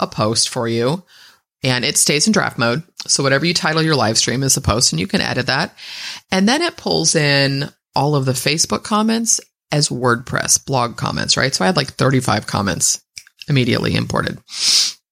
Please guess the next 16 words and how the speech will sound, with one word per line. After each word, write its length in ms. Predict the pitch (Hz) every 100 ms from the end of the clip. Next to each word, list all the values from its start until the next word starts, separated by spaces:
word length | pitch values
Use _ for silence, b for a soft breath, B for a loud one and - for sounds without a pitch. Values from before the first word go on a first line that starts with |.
| _ _ - -
So 560 | - 147 131 127 123 123 B B B _
I, 120 | - -
and 160 | 220 247
then 120 | 302
the 60 |
post, 480 | 302 262 277 277 -
it's, 180 | 247 -
it's 220 | - -
not 180 | - -
super 280 | - 208 233
in 80 | 220
depth, 260 | 226 220
but 100 | -
I 60 | 208
talked 460 | 196 - 123 - - _ -
about 600 | 170 139 139 147 151